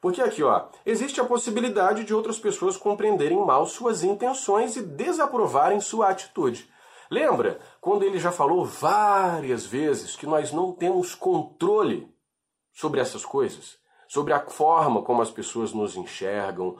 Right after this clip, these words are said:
ou o tipo de pensamento que elas vão ter a nosso respeito? É verdade, nós não podemos controlar isso, não é? Porque o simples fato de nós sermos criados em ambientes diferentes, termos culturas diferentes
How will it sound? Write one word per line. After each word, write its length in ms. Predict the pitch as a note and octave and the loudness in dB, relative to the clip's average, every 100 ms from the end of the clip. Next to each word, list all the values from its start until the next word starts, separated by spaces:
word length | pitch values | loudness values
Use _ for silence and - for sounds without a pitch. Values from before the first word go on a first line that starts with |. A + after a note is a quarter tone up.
| - - | -18 -4
ou 140 | C3 | -4
o 40 | D3 | -4
tipo 240 | F#3 F3+ | -10 -10
de 140 | C3+ | -12
pensamento 760 | A#2+ D3+ D3 D3 A#2+ C#3+ D#3+ D#3+ | -6 -6 -2 -2 2 2 0 -2
que 100 | A2+ | -6
elas 200 | A2 G2 | -2 -2
vão 200 | - A#2 | -2 -6
ter 180 | A#2 A#2 | -4 -4
a 60 | G#2 | -2
nosso 340 | G2 G2 - | -2 -4 -10
respeito? 640 | F#2 - - C3+ - - - _ _ _ _ _ _ _ _ _ _ _ _ _ | -14 -18 -8 -8 -8 -18 -20 _ _ _ _ _ _ _ _ _ _ _ _ _
É 60 | |
verdade, 640 | F#3 A#3 B3+ A#3 F#2+ - - | -10 -8 -6 -6 -6 -10 -20
nós 180 | - E2 | -16 -12
não 100 | G2 | -10
podemos 380 | - C#3+ C#3 D#3 | -6 -4 -4 -6
controlar 720 | - F#3+ F#3 - B3 A#2 F3+ | -4 -2 -2 -4 0 0 -2
isso, 340 | G3+ - - | -6 -12 -18
não 140 | E2 G2 | -4 0
é? 220 | G3+ A3+ _ _ _ _ _ _ _ _ _ _ - | 0 -2 _ _ _ _ _ _ _ _ _ _ -10
Porque 220 | C#3 G#3+ | -4 -2
o 60 | |
simples 440 | G#3 C#4 D#4+ C#4 - | -2 -4 -6 -6 -4
fato 420 | - A#2 - - - - - | 2 2 2 -8 -20 -20 -8
de 120 | B2 | 0
nós 220 | D#3 E3 | 0 0
sermos 380 | - G3 F#3 - | -2 0 0 -4
criados 720 | - E3 A2+ G#2+ F2+ E2 - - _ | -6 0 4 4 2 -6 -18 -20 _
em 140 | A#2+ | -2
ambientes 520 | D3 D#3 D3+ F3 G#3 - | 0 0 0 0 -2 -6
diferentes, 1300 | D3 E3 F3 C#3+ G#2 G2+ F#2 E2 - B1+ - - _ _ _ _ _ _ | -12 -8 -2 0 2 2 0 -4 -14 -16 -16 -18 _ _ _ _ _ _
termos 340 | C3+ D3+ C#3+ | -4 -4 -6
culturas 720 | - E3 E3 F3 G#3+ G#3 F#3+ | -8 -10 -8 -4 -2 0 -2
diferentes 1300 | C3+ C#3 - A#2+ G#2+ G#2 F#2+ E2+ D2 - - - - | -2 -12 -6 -4 -2 -2 -4 -8 -12 -20 -20 -20 -20